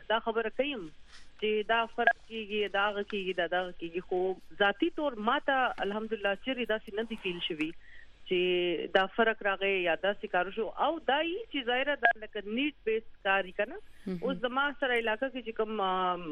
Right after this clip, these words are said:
Speaker 1: ا، زما رور ایم پی اے شوی دی، نو هغه ته به ظاهره د هغه علاقې والا خلک او هغه، ا، کارونه به د هغه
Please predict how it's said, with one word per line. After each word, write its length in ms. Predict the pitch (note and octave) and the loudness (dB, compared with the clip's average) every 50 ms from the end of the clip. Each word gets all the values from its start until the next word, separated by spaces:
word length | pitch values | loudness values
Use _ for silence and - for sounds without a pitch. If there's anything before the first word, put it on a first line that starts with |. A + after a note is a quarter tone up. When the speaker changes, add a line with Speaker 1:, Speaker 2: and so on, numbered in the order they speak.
| C#3 | -2
Speaker 1:
ا، 260 | B2+ D#3+ D#3+ E3 E3 E3+ | 0 2 2 2 2 0
زما 320 | E3 F3 F3+ F#3+ G3 G3 | 0 -2 0 0 0 2
رور 260 | G#3+ A#3+ C4 B3+ A3+ | 2 0 -2 -2 -4
ایم 220 | - - G3 F#3+ F#3+ | -2 -4 -4 -4 -2
پی 120 | - F#3+ | -2 0
اے 140 | F3+ F3+ F3 | 2 2 0
شوی 300 | - - F#3 E3+ E3+ D#3+ | 0 -2 0 0 0 2
دی، 180 | D3 D3 E3 G3 - - - - - - - - - - - | 2 0 -2 -2 -6 -16 -20 -18 -18 -18 -18 -18 -10 -4 0
نو 80 | F#3 D#3+ | 2 4
هغه 280 | F3+ A3 A3+ A3+ D4 | 4 4 4 4 2
ته 160 | D4+ - D4+ | 2 2 0
به 220 | C4+ B3 C4 C4 B3 | 0 2 0 0 0
ظاهره 340 | G#3 A3+ A3 B3+ D4 D#4 D4 | 2 2 2 2 2 0 0
د 80 | - | 2
هغه 240 | B3+ B3 A#3+ - A3 F3 | 2 2 2 2 2 0
علاقې 420 | F3 G3+ G3 G3 - - B3+ B3 | 2 2 0 0 0 0 -2 0
والا 180 | A3+ G#3 F#3+ F#3+ | 2 2 0 0
خلک 460 | G3 - - B3 A#3 A3+ A3+ - - | -4 0 0 0 2 2 0 0 0
او 160 | F#3+ F3+ F3+ | 0 0 0
هغه، 160 | F3 - F#3 | 0 2 2
ا، 340 | F3+ F3 - - B2+ E3 E3 | 2 2 2 0 0 0 0
کارونه 480 | E3 - - G3 F#3+ G3+ A#3+ A#3+ A#3+ G3+ | 0 0 2 2 2 2 0 0 0 0
به 100 | F3 D#3 | 0 2
د 80 | - | 4
هغه 340 | D#3 D#3 - G#3+ A3 A3+ G#3+ | 4 2 4 4 2 2 2